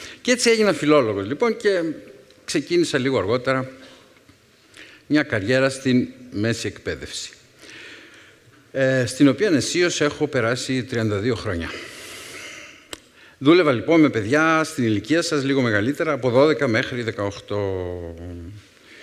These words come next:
Το θέμα είναι τι έκανα. Το μόνιμο,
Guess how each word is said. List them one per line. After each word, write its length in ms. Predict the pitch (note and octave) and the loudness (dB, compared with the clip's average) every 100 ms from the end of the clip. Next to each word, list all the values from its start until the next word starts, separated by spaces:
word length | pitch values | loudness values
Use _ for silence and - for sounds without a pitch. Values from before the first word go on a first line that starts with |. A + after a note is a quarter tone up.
| - - - - - - - - _ _ _ _ _ _ _ _ _ _ _ _ _ _ _ | -20 -20 -20 -20 -20 -20 -20 -20 _ _ _ _ _ _ _ _ _ _ _ _ _ _ _
Το 140 | F#3 | 0
θέμα 260 | F#3 C4 G3+ | 4 4 4
είναι 160 | B3 A#3+ | 2 2
τι 140 | A3+ | 2
έκανα. 360 | E3+ - - - - - - A2 _ _ _ _ - - - _ _ _ _ - | 0 0 -6 -8 -12 -18 -16 -18 _ _ _ _ -18 -16 -18 _ _ _ _ -12
Το 120 | - E3 | 2 6
μόνιμο, 1120 | D#3 D3+ E3 A3 A#3 G#3 E3+ C#3 A#2+ A2+ | 6 6 6 4 4 4 6 6 6 4